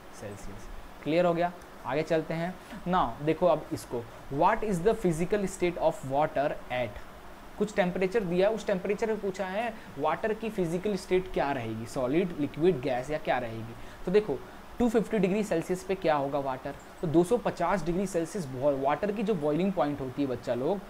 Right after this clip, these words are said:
water की जो boiling point होती है वो हंड्रेड डिग्री Celsius, hundred डिग्री Celsius पे water boil होना start हो जाता है। यहाँ तो आप टू फिफ्टी डिग्री Celsius पे heat कर रहे हो तो क्या हो रहा होगा,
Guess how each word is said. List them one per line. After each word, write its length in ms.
water 360
की 140
जो 140
boiling 440
point 280
होती 240
है 60
वो 140
हंड्रेड 480
डिग्री 220
Celsius, 380
hundred 260
डिग्री 180
Celsius 380
पे 120
water 360
boil 320
होना 200
start 280
हो 60
जाता 280
है। 420
यहाँ 260
तो 60
आप 200
टू 100
फिफ्टी 320
डिग्री 200
Celsius 380
पे 140
heat 200
कर 180
रहे 160
हो 140
तो 120
क्या 120
हो 180
रहा 120
होगा, 260